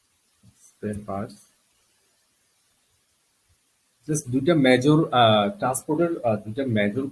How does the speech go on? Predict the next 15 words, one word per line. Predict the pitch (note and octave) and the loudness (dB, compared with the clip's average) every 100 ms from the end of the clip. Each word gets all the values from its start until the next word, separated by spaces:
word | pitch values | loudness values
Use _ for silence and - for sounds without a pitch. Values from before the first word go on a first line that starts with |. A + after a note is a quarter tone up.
| - | -4
খরচের | A#2+ A#2 B2 | -2 -2 -6
হেড | A2 G2 G2+ A#2 | -6 -4 -4 -4
হচ্ছে, | A2+ A#2 D#3 G#3 | -6 -4 -4 -4
আহ, | - G2+ F#2+ | -4 -4 -4
স্পেয়ার | F2+ - G#2+ G#2+ | -8 -8 -4 -4
পার্টস | A2+ F#3 F#3 - | -2 -4 -4 -10
এবং, | - G2 F#2 F2+ | -6 -6 -6 -10
আহ, | G2 F2+ - | -12 -12 -6
ফুয়েল | G#2+ F#3+ | -4 -4
এবং | G2+ G2+ F#2+ | -4 -4 -6
ড্রাইভার | F#2+ G#2+ A2+ C3 - | -2 0 2 0 0
স্টিনের | - - G2+ F#2+ F#2+ | -4 -6 -10 -12 -12
বেতন। | F2 E2+ D#3+ | -16 -16 -14
তো | F3+ | -12
আমি, | A2+ A2 | -10 -10